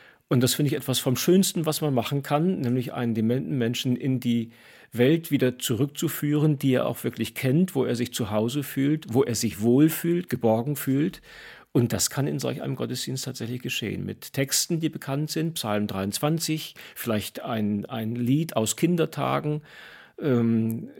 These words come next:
äh, alte Heilslieder, alte Choräle, äh, ohne eine Erkenntnis vermitteln zu wollen. Nicht neue Erkenntnisse, sondern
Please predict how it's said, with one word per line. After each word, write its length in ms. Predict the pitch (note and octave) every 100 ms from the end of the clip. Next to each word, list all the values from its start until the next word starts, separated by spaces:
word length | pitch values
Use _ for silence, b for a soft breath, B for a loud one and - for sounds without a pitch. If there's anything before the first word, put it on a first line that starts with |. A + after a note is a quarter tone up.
| -
äh, 280 | A#2+ A#2 G#3 A3 - - E2
alte 340 | - C#3 C#3 B2
Heilslieder, 640 | C#3 C#3+ C3+ C#3 C3+ B2+
alte 220 | C3 B2
Choräle, 580 | C3+ B2+ A#2 A#2+ A#2+ B2+ - _ _ _ _ _ _ _ _ - -
äh, 240 | D3+ B2+ C3+
ohne 400 | - F3 G#3 G3
eine 400 | - D3+ D#3 D3+ D3 _
Erkenntnis 640 | C#3 - F#3+ G3 C#3 A2
vermitteln 480 | - G#2+ G#2+ G2+ G2+
zu 200 | - G#2+
wollen. 300 | A2 A#2 A#2+
Nicht 240 | C3 C3+
neue 240 | C#3 C3 -
Erkenntnisse, 500 | B2 C3 C#3 C#3 C3
sondern 300 | A#2+ B2